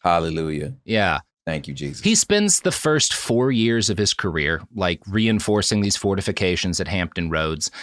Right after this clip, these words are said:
Speaker 1: Mm-hmm.
Speaker 2: And the only interesting thing that happens in that period is that there's an insurrection by enslaved Americans in Southampton. This is the Nat Turner Rebellion,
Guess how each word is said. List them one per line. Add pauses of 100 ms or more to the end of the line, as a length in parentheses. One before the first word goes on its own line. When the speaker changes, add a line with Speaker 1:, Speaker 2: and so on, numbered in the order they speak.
(100)
Speaker 1:
Mm-hmm.
Speaker 2:
And
the
only (100)
interesting
thing
that
happens
in
that
period
is
that
there's
an
insurrection
by
enslaved
Americans
in
Southampton.
This
is
the
Nat
Turner
Rebellion,